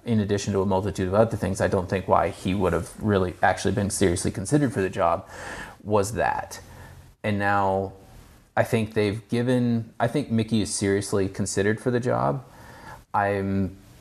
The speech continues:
not sure if he's still a finalist going forward, but I will give Trev and the athletic department a lot of credit in how they've handled this.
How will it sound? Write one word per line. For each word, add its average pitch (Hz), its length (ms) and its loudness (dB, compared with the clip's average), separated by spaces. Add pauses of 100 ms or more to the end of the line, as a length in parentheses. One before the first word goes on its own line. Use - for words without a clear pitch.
(180)
not 110 340 0
sure 107 560 0
if 101 140 -8
he's 95 320 0
still 101 560 0
a 101 60 -4
finalist 98 560 0
going 101 220 2
forward, 104 540 -2
but 104 120 4
I 101 80 4
will 107 260 0
give 107 300 -2
Trev 101 280 0
and 110 80 0
the 98 100 0
athletic 98 320 0
department 101 380 0
a 90 40 -2
lot 90 240 2
of - 80 -2
credit 104 440 -2
in 110 100 -2
how 98 200 4
they've 98 160 0
handled 107 440 0
this. 135 360 -2